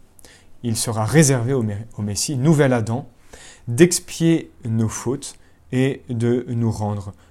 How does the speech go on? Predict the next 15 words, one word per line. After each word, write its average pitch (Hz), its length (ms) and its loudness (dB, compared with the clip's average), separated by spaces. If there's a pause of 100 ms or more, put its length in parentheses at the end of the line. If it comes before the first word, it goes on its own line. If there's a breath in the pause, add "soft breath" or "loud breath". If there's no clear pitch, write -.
(120)
euh, 110 180 -8
la 107 180 -2
grâce. 92 520 -8 (280)
Ainsi, 160 540 6 (600 loud breath)
l'homme 127 500 2 (280)
privé 151 320 6
de 139 60 2
la 127 100 4
grâce 127 300 -2
sanctifiante 120 680 -6
dès 117 80 -4
sa 117 160 -4
naissance 120 640 -6 (680 loud breath)
va 127 600 0
justement, 117 680 -6